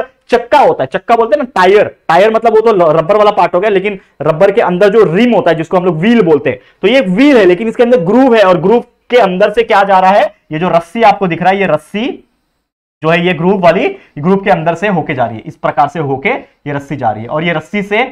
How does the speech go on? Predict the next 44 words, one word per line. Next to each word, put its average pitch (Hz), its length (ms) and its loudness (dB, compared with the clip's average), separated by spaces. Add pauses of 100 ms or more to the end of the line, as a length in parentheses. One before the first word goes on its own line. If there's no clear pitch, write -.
(420)
क्या 190 120 4
अटैच 190 320 2
है? - 60 -10
एक 190 160 -6
हुक 208 220 -4
अटैच 147 280 0
है, 131 80 -10
ये 147 60 -10
दिख 165 120 -8
रहा 240 80 0
है, 196 80 -4
ये 170 80 -4
हुक 180 220 -4
है। 113 60 -8 (560)
क्रेन 233 200 0
देखा 247 160 0
है? 277 80 -2
क्रेन, 233 380 -2 (360)
बड़ा 190 180 2
बड़ा 233 140 0
क्रेन 226 300 0
देखा 240 160 2
है? 254 80 2
क्रेन 208 380 -2
जो 156 160 -4
बड़े 240 200 0
बड़े 240 160 0
चीज 226 180 -6
को 247 80 0
उठाता 190 320 0
है, 151 60 -2
तो 202 120 -4
क्रेन 226 260 0
में 240 80 -2
नीचे 226 180 -2
हुक 208 200 2
लगा 151 180 2
रहता 139 180 -2
है, 151 60 -6
तो 190 100 -2
वैसे 185 200 0
ही 214 80 0
हुक 214 180 -2
है। 247 120 -2